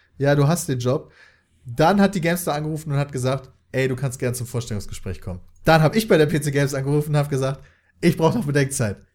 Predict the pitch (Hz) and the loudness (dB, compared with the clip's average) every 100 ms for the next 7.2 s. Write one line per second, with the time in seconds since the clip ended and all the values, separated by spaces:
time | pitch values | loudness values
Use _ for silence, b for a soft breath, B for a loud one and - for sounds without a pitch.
0 | _ 104 98 170 170 170 151 147 151 143 | _ -14 0 4 4 4 2 0 -2 -4
1 | 131 143 131 123 113 131 165 170 127 120 | -4 -4 -2 -2 -2 -4 -4 -4 -2 -2
2 | - 151 139 139 127 127 127 127 123 120 | -2 0 0 -2 -2 -4 -2 -2 0 -2
3 | 123 139 123 123 - 135 139 127 127 123 | -2 -4 -2 -4 -2 -2 -2 -2 -2 -2
4 | 123 123 - 123 123 117 113 - 117 117 | -4 -6 -4 -4 -2 -4 -4 -6 -6 -6
5 | 104 101 - 87 - 101 110 120 143 156 | -8 -8 -10 -14 -16 -12 -8 -4 -4 -4
6 | - 135 127 117 127 143 117 110 127 147 | -6 -6 -4 -2 -2 -2 -4 -4 0 0
7 | 151 | 0